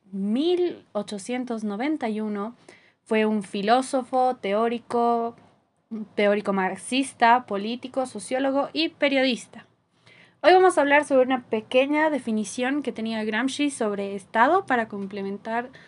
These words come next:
todas las definiciones que estamos creando en el programa o repasando en el programa sobre Estado. Y nos habla que el Estado es una hegemonía acordada por una coacción. Es decir,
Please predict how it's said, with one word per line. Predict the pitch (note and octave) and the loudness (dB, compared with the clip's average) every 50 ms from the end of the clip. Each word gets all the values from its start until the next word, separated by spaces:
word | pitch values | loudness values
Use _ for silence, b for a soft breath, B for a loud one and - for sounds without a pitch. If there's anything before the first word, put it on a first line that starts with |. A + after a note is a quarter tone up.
| B B _ - | B B _ -6
todas | - A3+ A#3 B3 A#3+ | -2 0 2 2 2
las | A#3 A3 | 0 -4
definiciones | G#3+ G#3 G3+ G#3+ G3+ G#3 G3+ A3 A3 A#3 A#3 A3+ | -4 -6 -6 -6 -6 -6 -4 -4 -4 -4 -6 -8
que | - | -10
estamos | G3+ - G3+ G#3 G#3 G3+ - | -8 -6 -6 -6 -6 -8 -6
creando | - G3 G3 G3+ G#3 G#3 | -4 -2 -2 -2 -2 -2
en | G2 G2 | -4 -4
el | F#3+ | -6
programa | F#3+ - - F#3 F#3+ G3+ A3 B3 C4 C4 C4+ C4 A#3 | -8 -8 -8 -6 -4 0 2 2 4 2 2 0 -2
o | |
repasando | G#3 G#3 G3+ - G3+ G3 A3+ G#3+ G#3+ | -4 -6 -8 -8 -10 -8 -6 -6 -6
en | G#3+ G3+ | -6 -6
el | G3 | -8
programa | - F#3+ F#3+ F#3+ G3+ G#3+ A3 A#3 A#3+ | -10 -10 -8 -4 -2 -2 0 -2 -2
sobre | A#3 - G#3+ F#3+ F#3 F#3+ | -4 -6 -8 -8 -8 -10
Estado. | - - - - A#3 B3+ C#4+ D#4 E4 F#4+ - - - - _ _ _ _ _ _ _ _ _ _ B B B B B B B B | -14 -12 -2 2 2 4 4 4 2 0 -4 -10 -20 -20 _ _ _ _ _ _ _ _ _ _ B B B B B B B B
Y | C#4 D4 E4 | 0 4 4
nos | E4+ D#4+ C#4 - - | 6 4 4 4 6
habla | C4+ C4+ C4 C4+ C4+ C#4 C4+ | 6 6 8 6 4 2 4
que | C#4 C4 | 2 0
el | C4 B3+ | 2 0
Estado | A#3 - - - A#3 A3+ A#3 A#3+ A#3+ G3+ | -2 -4 0 4 4 6 6 4 2 0
es | A3+ A3 - | -2 -4 -4
una | B3 B3 A#3+ A#3 A3 G#3+ B B B B B B | -4 -2 -2 -2 -4 -6 B B B B B B
hegemonía | - - G#3+ - A3+ G#3+ G#3 G3+ G#3 A3 A#3 B3 B3+ C4 C4+ C#4+ C#4 | -4 -4 -4 -2 -4 -2 -2 -2 -2 -2 -2 -2 0 0 0 0 -2
acordada | A#3 G#3+ G#3+ E3+ - G#3+ G#3 G#3+ A3 A#3 A#3+ B3+ C#4 C#4 C#4 | -4 -6 -8 -6 -4 -6 -4 0 4 4 6 6 4 2 0
por | - G#3 G#3+ | -2 -4 -2
una | A3 A#3 A#3+ A#3+ A#3+ - - - - | -2 -2 -2 -4 -4 -6 -16 -14 -2
coacción. | - G#3+ G3+ G3 F#3+ F#3 F3+ F3+ - - - - A3+ A3 G#3+ - - - - _ _ _ _ _ _ b b b b b _ _ | 0 2 2 2 2 0 -2 -4 -10 -12 -12 -6 -4 -4 -4 -4 -6 -18 -20 _ _ _ _ _ _ b b b b b _ _
Es | - D4 F#4 F#4+ | 4 4 4 4
decir, | F4 C#4+ - - A#3 A#3+ C#4 E4+ E4+ | 4 0 -2 0 -2 -2 -2 -2 -4